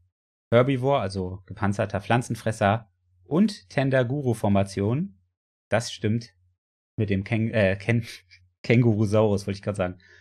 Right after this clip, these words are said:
mit dem Kentrosaurus überein. Also das müsste der Kentro sein und damit können wir den Kentrosaurus auch in die Confirmed-Liste aufnehmen für die Dinosaurier.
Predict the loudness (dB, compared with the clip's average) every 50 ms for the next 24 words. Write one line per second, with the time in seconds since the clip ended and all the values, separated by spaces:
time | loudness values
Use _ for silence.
0 | _ _ _ -4 0 2 2 2 2 2 0 0 0 0 0 0 2 4 2 2
1 | 2 -2 -4 -4 -2 -2 -2 -4 -6 -8 -8 -6 -4 -2 -2 -2 -2 -2 0 -2
2 | -2 -2 0 0 0 0 0 0 -2 0 0 -2 0 0 0 0 0 0 -2 -4
3 | -8 _ _ _ _ _ _ _ -2 2 4 4 4 2 0 -2 -4 -4 -2 -2
4 | 0 -2 -2 -2 0 0 0 2 2 0 2 4 4 4 2 2 0 -2 -2 -4
5 | -8 -16 _ _ _ _ _ _ _ _ _ 0 2 2 2 2 0 -4 _ _
6 | _ _ -2 -2 -2 -2 -2 -4 -4 -4 -4 -2 0 2 2 2 2 0 -2 -4
7 | -4 -4 -4 -4 -2 -2 -2 -2 -2 -2 -2 -2 -2 -2 -2 -2 0 0 0 0
8 | 0 0 0 0 0 0 -2 -2 -2 0 0 0 -2 -4